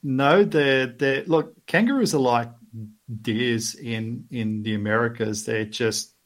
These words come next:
a common species of animals, marsupial here. It, there's really, look, they are an adorable animal. Uh, they can get quite pesky and they can get quite dangerous. But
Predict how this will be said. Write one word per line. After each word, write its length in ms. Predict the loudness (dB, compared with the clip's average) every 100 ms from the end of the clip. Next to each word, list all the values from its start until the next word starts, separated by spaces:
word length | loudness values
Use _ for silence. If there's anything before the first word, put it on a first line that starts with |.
| -12
a 80 | -12
common 460 | -12 -6 -2 -2
species 640 | -2 -4 -4 -4 -2 -4 -4
of 140 | -8 -6
animals, 440 | -6 -4 -4 -4
marsupial 800 | -4 -4 -4 -4 -4 -4 -4 -4
here. 440 | -4 -2 0 0 -2
It, 160 | -4 -10 -20 -20 -20 _
there's 300 | 0 0 2
really, 640 | 4 6 6 4 0 -4 -12 -6
look, 300 | -2 -2 -6 _ _ _ -12 -12 _ _ _
they 380 | -12 -10 2 6
are 240 | 8 8 6
an 80 |
adorable 720 | 2 0 2 2 4 4 4
animal. 520 | 4 4 2 2 0 -4
Uh, 260 | -4 -4 0
they 200 | 0 0
can 280 | -2 -4
get 160 | -4 -8
quite 300 | -4 -4 -2
pesky 380 | -4 -4 -4 -4
and 100 | -2
they 100 | -4
can 240 | -2 -2
get 160 | -2 -2
quite 260 | 0 0
dangerous. 520 | 2 2 2 2 0 0
But 260 | 0 -2